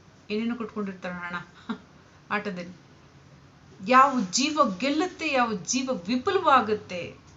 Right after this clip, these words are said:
ಅಂತ ತಿಳಿಬೇಕಂದ್ರೆ, ಕರ್ಮೇಂದ್ರಿಯಗಳು, ಜ್ಞಾನೇಂದ್ರಿಯಗಳನ್ನ ನೋಡಿ ನೀವು ವೀಕ್ಷಣೆ ಮಾಡಿದ್ ಹೇಗಿದೆ ಪ್ರಾಬಲ್ಯ. ಅದ್ರಲ್ಲಿ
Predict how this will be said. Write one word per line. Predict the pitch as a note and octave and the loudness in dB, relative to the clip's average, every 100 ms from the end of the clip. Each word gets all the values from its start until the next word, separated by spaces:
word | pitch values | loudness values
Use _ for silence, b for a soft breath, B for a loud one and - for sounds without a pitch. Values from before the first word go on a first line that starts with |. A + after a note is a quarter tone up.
| - - - - - - - - - - - - - C#3+ - - - - - - - - F#3+ | -20 -20 -20 -20 -20 -20 -20 -20 -20 -20 -20 -20 -18 -18 -20 -20 -20 -20 -20 -20 -20 -16 -10
ಅಂತ | G3 | -8
ತಿಳಿಬೇಕಂದ್ರೆ, | F#3+ G3+ F#3+ F#3 E3+ F3+ B3 | -2 -2 -2 -6 -12 -8 -8
ಕರ್ಮೇಂದ್ರಿಯಗಳು, | B3 - B3+ B3+ B3+ B3+ A3+ G#3+ F#3+ F3+ | -8 -10 -4 0 2 2 0 0 -2 -2
ಜ್ಞಾನೇಂದ್ರಿಯಗಳನ್ನ | G#3+ C#4 C4+ B3+ B3 A3 G#3+ G3+ F#3+ | 0 0 2 2 2 0 0 0 -2
ನೋಡಿ | F#3 F3 E3 | -4 -6 -10
ನೀವು | E3 E3+ | -10 -8
ವೀಕ್ಷಣೆ | F#3 B3+ B3+ A3+ G3+ | -2 -2 -2 -4 -4
ಮಾಡಿದ್ | F#3 F3 D#3 D3+ | -2 -4 -4 -10
ಹೇಗಿದೆ | F#3 F#3 F3+ D#3+ | -8 -8 -8 -12
ಪ್ರಾಬಲ್ಯ. | E3+ E3 E3 D#3 | -10 -10 -10 -10
ಅದ್ರಲ್ಲಿ | D#3 F#3+ G#3 F#4+ - | -8 -4 -2 -2 -6